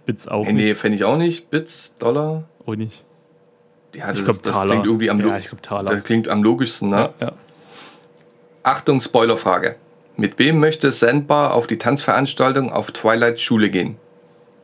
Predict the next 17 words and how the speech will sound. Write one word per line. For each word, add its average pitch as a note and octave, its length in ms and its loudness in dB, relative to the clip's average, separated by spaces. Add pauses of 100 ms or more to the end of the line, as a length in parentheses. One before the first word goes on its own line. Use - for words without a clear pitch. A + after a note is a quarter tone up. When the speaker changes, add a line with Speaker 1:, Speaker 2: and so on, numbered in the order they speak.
(680)
Speaker 2:
Smolder, D#3+ 680 2 (400)
Ocelus, F#3 680 0 (240)
Silverstream, D#3+ 880 2 (240)
Twilight, A#2+ 600 2 (220)
Jona. G2+ 440 0 (880)
Speaker 1:
Alter, B2 240 -10
der A#2+ 120 -4
hätte A2+ 120 -2
ich A2+ 140 -4
grad, A#2+ 140 0
ich A#2 100 2
weiß, A#2+ 180 2
wer D3 60 2
das G3+ 220 -2
ist. - 240 -2 (120)
Äh, C3 260 4
pst. - 360 -6